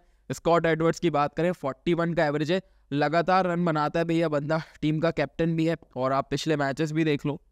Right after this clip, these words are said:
साउथ अफ्रीका वाला मैच आपको याद होगा, सेवेंटी एट टीम को जिताया, लास्ट मैच में सिक्सटी एट बनाया, बारह रन, सोलह रन, तो लगातार रन ये भी कर रहा है। फर्स्ट बैट अगर इनकी टीम की आ रही, तो definitely आप रख लेना, वहाँ पे ऊपर के विकेट्स अगर गिरते हैं, संभल के बड़ी पारी खेल के दे सकते हैं।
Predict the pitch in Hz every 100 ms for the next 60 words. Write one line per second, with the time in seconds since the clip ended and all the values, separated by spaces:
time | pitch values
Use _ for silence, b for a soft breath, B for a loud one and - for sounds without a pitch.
0 | _ 135 139 147 160 147 151 147 147 143
1 | 143 143 - 151 135 135 139 143 131 131
2 | 131 147 147 135 139 135 151 131 131 135
3 | 143 - _ _ 135 147 165 156 160 160
4 | 151 - 165 160 151 147 151 151 131 127
5 | 147 151 151 147 139 147 147 180 147 139
6 | 139 147 160 160 160 160 147 165 170 147
7 | 170 196 _ _ - 170 165 185 185 185
8 | 180 175 190 180 175 170 151 170 175 135
9 | - 147 143 160 151 147 143 151 180 -
10 | 123 135 151 165 143 147 135 151 131 147
11 | - 139 139 127 120 160 185 - 127 131
12 | 131 139 123 131 117 127 - 107 151 139
13 | 120 117 - 95